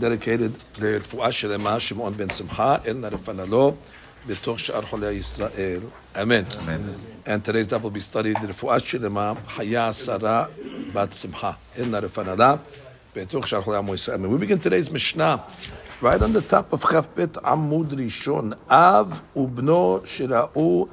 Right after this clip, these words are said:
Speaker 1: את החודש. ילכו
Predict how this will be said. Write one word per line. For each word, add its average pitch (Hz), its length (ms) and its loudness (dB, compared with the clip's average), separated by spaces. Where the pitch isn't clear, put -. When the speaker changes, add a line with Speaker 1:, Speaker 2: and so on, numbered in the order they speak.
Speaker 1:
את 156 340 6
החודש. 135 640 0
ילכו 165 420 6